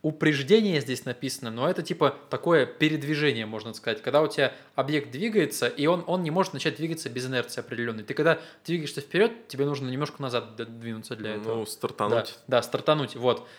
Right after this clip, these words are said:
Speaker 1: Это всё, э, дальше идём. Переход от позы к позе, он плавный должен быть, то есть поэтому иконки у вас не должны рез-, резко сменяться.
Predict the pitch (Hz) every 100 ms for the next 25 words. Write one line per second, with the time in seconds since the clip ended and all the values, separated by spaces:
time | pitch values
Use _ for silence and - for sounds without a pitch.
0 | - - 165 160 - 175 180 135 135 -
1 | - - 127 120 123 131 - 123 113 127
2 | 120 110 104 - - _ _ _ _ _
3 | - - 160 165 165 143 - 156 135 135
4 | 147 139 117 113 127 202 214 165 165 147
5 | 147 151 139 - 156 170 156 139 139 202
6 | 202 135 131 131 131 131 135 131 120 -
7 | 135 143 143 - 131 147 214 - 147